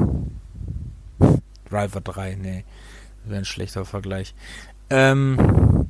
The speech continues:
so Grand Theft Auto zum Beispiel, so die neueren Teile oder so, schon vergleichen. Also das ist schon ein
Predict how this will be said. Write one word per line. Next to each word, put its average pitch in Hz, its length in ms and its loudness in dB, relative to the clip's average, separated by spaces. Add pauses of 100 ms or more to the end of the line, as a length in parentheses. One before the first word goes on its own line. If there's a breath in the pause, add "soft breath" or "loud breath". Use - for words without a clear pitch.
(180)
so - 260 -6 (400)
Grand 123 360 2
Theft - 360 -4 (140)
Auto 131 400 6
zum 117 240 -4
Beispiel, 117 380 2
so 113 120 -2
die 110 140 -2
neueren 117 440 4
Teile 117 600 4
oder 110 240 -2
so, 104 380 -4 (260)
schon 127 320 0
vergleichen. 131 800 4
Also 123 300 0
das 113 240 -2
ist 135 100 -2
schon 120 220 2
ein - 120 -10